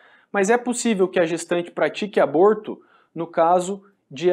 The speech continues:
a gestação causar risco à sua vida ou se essa gestação for decorrente de estupro. Nós temos aqui o aborto necessário e o aborto sentimental ou humanitário.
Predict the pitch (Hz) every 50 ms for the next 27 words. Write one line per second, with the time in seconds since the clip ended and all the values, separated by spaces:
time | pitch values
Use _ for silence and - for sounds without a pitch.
0 | 180 - - 160 156 147 170 180 175 - 190 165 - - 190 196 202 196 220 196
1 | 170 160 170 160 151 143 139 175 165 - - - 143 - - 156 135 127 123 156
2 | 190 202 202 202 185 190 214 190 - - 196 190 190 - 190 165 175 175 170 -
3 | 156 147 - 170 175 175 - 190 185 185 190 - 208 175 165 165 170 - 175 165
4 | 208 214 220 - - 262 262 - - 135 113 - - _ _ _ _ _ _ _
5 | _ _ - - 147 139 - - 185 185 175 175 170 165 - 151 135 131 131 135
6 | 139 135 127 - 135 127 131 131 - 139 123 - - 143 143 165 190 214 220 214
7 | 214 196 160 160 170 180 180 180 220 220 220 - - - - - - - 214 226
8 | 240 240 240 - - 220 214 202 190 175 170 - 165 160 170 175 175 175 170 170
9 | 170 175 175 175 180 202 202 - 190 151 135 123 110 104 -